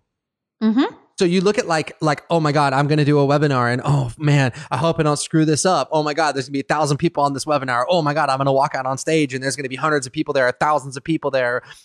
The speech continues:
Speaker 2: Or, "Oh, I have to do this, um, breakthrough session with a potential client. And oh my God, what if they say no? Or what if they hang up and they tell me that I suck?"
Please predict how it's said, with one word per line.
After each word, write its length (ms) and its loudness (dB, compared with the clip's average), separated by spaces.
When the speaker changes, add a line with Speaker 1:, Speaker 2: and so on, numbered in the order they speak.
Speaker 2:
Or, 180 0
"Oh, 180 2
I 80 0
have 180 -2
to 80 0
do 140 2
this, 300 0
um, 200 0
breakthrough 380 0
session 320 -2
with 80 -4
a 40 -2
potential 380 -2
client. 400 -2
And 60 -2
oh 80 0
my 100 -2
God, 300 0
what 80 0
if 100 0
they 100 0
say 220 -4
no? 300 2
Or 120 4
what 120 2
if 80 -4
they 100 0
hang 220 -4
up 180 0
and 100 -10
they 60 -14
tell 160 -8
me 80 -12
that 140 -6
I 60 -2
suck?" 380 -4